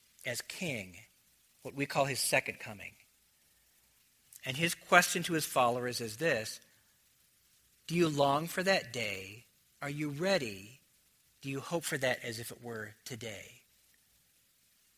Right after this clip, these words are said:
There are other things taught too, but that's a core of these two chapters. So here's one parable, chapter twenty-five.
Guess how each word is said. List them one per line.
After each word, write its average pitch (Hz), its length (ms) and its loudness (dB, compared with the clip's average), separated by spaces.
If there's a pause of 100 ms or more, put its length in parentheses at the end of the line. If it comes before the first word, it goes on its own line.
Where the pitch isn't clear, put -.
(260)
There 127 100 -8
are - 40 -4
other 143 140 2
things 131 240 0
taught 120 260 4
too, 123 220 -2
but 107 180 -6 (340)
that's 135 400 0
a 117 60 -10
core 139 500 0
of 120 140 -8
these 120 160 -2
two 120 140 -6
chapters. 117 500 -4 (340)
So 165 140 -4
here's 196 260 8
one 185 220 6
parable, 131 460 8 (600)
chapter 143 260 -4
twenty-five. 131 640 0